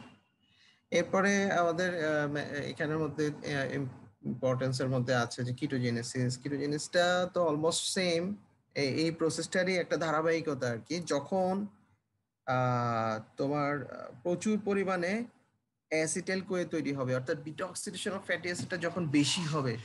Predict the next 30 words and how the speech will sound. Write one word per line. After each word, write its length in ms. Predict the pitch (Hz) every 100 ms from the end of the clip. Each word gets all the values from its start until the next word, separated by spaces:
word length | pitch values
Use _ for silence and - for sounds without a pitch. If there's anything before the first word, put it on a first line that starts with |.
| -
শরীরে, 320 | 113 107 104
হ্যাঁ? 300 | 113 208 277 - - _ _ _ _ _ -
Beta 220 | 139 139
oxidation 340 | 143 151 143 151
of 160 | 147
fatty 240 | 135 131 143
acid, 200 | - 147 - _ _ _ _ _ _ _ _
আহ, 640 | 65 64 67 65 - - -
টা 80 | 131
কখন 320 | 185 - 196
বেশি 260 | 160 143 139
হয়? 240 | 120 101 - - -
যেমন 220 | 160 175
বিশেষ 260 | 160 180 -
করে 180 | 185
তোমরা 280 | 180 165 175
জানো 280 | 165 147 143
যে 100 | 139
diabetic 640 | 131 139 147 165 170 196 - _ 160
রোগীদের 440 | 165 160 170 196 110 - _ _ _ _ _ -
এই 520 | 120 117 - - 101 - _ _ _ _ _
diabetic 400 | 160 165 165 208 -
কিটো 240 | 214 208 214
অ্যাসিডোসিস 600 | 165 170 165 - 180 -
নামে 160 | 156
একটা 160 | 127 139
term 340 | 131 113 117
আছে, 200 | 110 -
তাই 160 | 113 131
না? 140 | 196